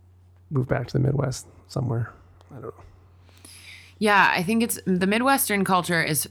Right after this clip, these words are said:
Speaker 2: is definitely a strong, strong culture. And one of the reasons that I wonder if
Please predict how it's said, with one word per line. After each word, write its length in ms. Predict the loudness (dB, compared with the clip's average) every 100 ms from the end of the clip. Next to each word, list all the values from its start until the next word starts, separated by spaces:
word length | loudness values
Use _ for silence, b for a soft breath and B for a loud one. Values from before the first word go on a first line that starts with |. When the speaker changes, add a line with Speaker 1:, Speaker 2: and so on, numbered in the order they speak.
| -6
Speaker 2:
is 160 | -6 -2
definitely 720 | -2 0 -2 -2 0 -2 -2
a 100 | -4
strong, 1040 | -4 -4 -4 -2 0 2 2 2 2 0 -2
strong 480 | -4 -4 -2 -4
culture. 640 | -4 -6 -6 -6 -6 -6 -8
And 560 | -4 -2 0 0 -2 -4 -10 _ _ _ _ _ _ -6
one 260 | -2 0
of 100 | 0
the 100 | 0
reasons 380 | 0 0 0 -2
that 100 | -2
I 320 | -2 -4 -6 -12 -20 -18 -6
wonder 500 | -4 0 0 -2 -2
if 400 | -6 -6 -8 -12